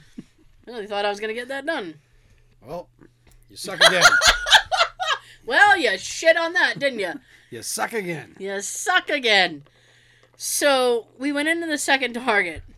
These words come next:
Speaker 1: right? That actually hurt. <laughs> I punched myself. It fucking hurt.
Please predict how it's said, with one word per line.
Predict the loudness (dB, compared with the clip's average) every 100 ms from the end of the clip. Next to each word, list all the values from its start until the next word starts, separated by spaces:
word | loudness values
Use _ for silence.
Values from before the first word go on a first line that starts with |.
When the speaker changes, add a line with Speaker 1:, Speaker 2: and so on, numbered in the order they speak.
| -20 -16
Speaker 1:
right? | -12 -10 -12 _ _ _ _ _ _ _ -12
That | -10 -8
actually | -10 -12 -14
hurt. | -14 -18 -18 -20
<laughs> | -14
I | -10 -10 -10 -12 -12 -10 -12 0 2
punched | 2 -2 -4 -4
myself. | -2 -2 -4 -6 -6 -4
It | -4 -6
fucking | _ -6 -4 -6 -6 -4 -4
hurt. | -4